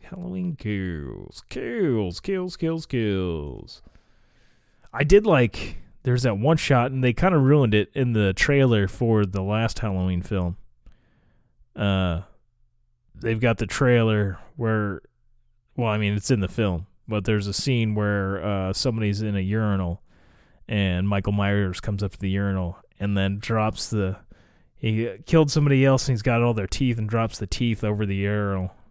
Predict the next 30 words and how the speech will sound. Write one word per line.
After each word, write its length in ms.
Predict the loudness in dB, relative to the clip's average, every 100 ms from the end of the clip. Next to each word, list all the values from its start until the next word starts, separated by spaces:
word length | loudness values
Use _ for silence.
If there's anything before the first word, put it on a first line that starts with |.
| _ _
Or 120 | -6 -2
not 180 | -2
the 80 | -2
urinal, 480 | -4 -2 0 -2 -4 -6
it's 260 | -6 -4
a 280 | -4 -4 -6 -10 -20 _ _ _ _ _
toilet 400 | 2 4 4 0
stall. 480 | -4 -2 -2 -4 -12 -18 -18 -20 -20 -20 -20 -20 -20 -20 -20 _ -20 _ _ -20 _ -6
Not 140 | 0 2
a 40 |
urinal. 400 | 2 0 -2 -4 -10 _ _
Uh, 380 | -6 -2 -2 -2
but 160 | -4 -4
they, 220 | -4 -4 -10
<laughs> 160 | _ -6
like, 400 | -4 -2 -4 -6 -14 -16 -6
he 140 | -4
puts 220 | 0 -2
his 260 | -2 -4 -4
hand 320 | -2 0 2
over, 400 | 0 0 -4 -6 -14 _ _ _ _ _ _ -4
over 180 | -2 -2
the 100 | -2
stall 600 | -2 0 2 0 -2 -10 -12
and, 260 | -12 -8
uh, 280 | -6 -4 -8 -12 -16 -10
drops 400 | -2 -2 -2 -8
the 80 | -6
teeth 340 | -4 -4 -6
in. 220 | -6 -6